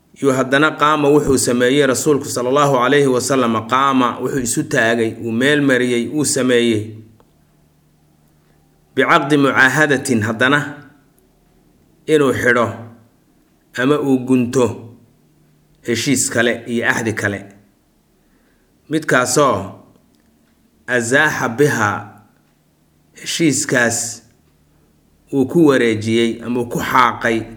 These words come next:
ama uu kaga wareejiyey wax hortaada yaallo oo dhib kugu hayay ood iska wareejiso, soo lama yidhaah, "Waan iska wareejiyey."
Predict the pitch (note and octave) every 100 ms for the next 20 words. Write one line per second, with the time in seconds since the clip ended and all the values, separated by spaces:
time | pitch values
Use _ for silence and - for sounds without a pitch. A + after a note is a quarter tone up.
0 | - - C3 C3+ C3+ C#3+ D#3+ D3 C3+ A#2+
1 | A2+ A#2+ B2 A#2+ A#2 - - - _ _
2 | _ _ _ _ - D3 D#3+ E3+ - D3
3 | D3 B2+ B2+ C3 D#3 B2+ C3 D#3 E3+ D3
4 | C#3+ C#3+ B2 A#2 A2+ B2 A#2 - F3 C#3+
5 | B2+ A#2+ A2+ C3+ - C3 C3 C#3 B2+ G#2+
6 | G2 - - _ _ _ - A#2 A2 -
7 | D#3 B2+ A#2+ A2+ A2 G#2+ G#2+